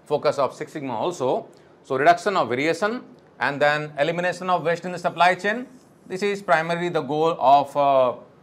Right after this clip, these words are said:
lean manufacturing system also. So indirectly, the third goal talks about Six Sigma and lean practices. Okay.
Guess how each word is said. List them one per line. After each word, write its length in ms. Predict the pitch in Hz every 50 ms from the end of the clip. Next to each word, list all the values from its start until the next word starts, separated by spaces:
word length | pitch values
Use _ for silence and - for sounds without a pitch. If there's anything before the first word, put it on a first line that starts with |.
| - - _ -
lean 440 | 101 110 135 156 180 185 180 - -
manufacturing 680 | - 117 131 139 147 135 160 151 143 - - 160 170 160
system 380 | - 170 151 - - 170 160
also. 420 | 165 165 160 - 208 233 247 240 - - - - - - -
So 120 | - 190
indirectly, 680 | 185 190 214 220 226 240 254 247 247 247 202 196 202 208 - -
the 60 | 151
third 400 | - 147 156 170 185 196 185 151
goal 260 | 156 160 160 165 165
talks 380 | 165 - 151 143 143 - - -
about 540 | 151 131 131 127 127 131 135 139 135 135 - - - - -
Six 140 | 185 190 -
Sigma 340 | 160 143 151 151 147 151 143
and 220 | 139 131 127 123 120
lean 320 | 127 143 151 160 170 156
practices. 680 | - 139 107 - - 113 - - 85 78 - - - - -
Okay. 360 | 92 - - 170 131 92 80